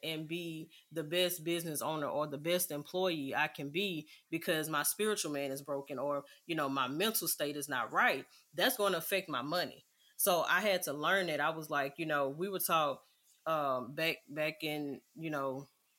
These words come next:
chi-, as a child, as, as a child, that your, your money, you know what I'm saying, is, is evil and all of this kind of stuff. And I'm like, "No," because if you, <laughs> it,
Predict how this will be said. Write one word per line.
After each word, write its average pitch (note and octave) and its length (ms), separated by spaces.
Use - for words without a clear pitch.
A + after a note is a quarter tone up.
chi-, F3+ 200
as F#3 160
a - 20
child, F3 520
as, D#3+ 200
as D#3 180
a C#3+ 40
child, D#3 400
that D3 240
your, E3 340
your D#3 220
money, E3 640
you G3 140
know E3+ 160
what D#3+ 60
I'm E3 60
saying, D#3+ 320
is, E3 180
is E3 240
evil D#3+ 460
and D3+ 160
all F#3+ 200
of F#3 60
this F3+ 160
kind F3 200
of E3 60
stuff. E3 160
And F#3 100
I'm A3 100
like, E3+ 260
"No," F3+ 600
because F#3+ 400
if F#3 200
you, C4+ 180
<laughs> - 560
it, B3 140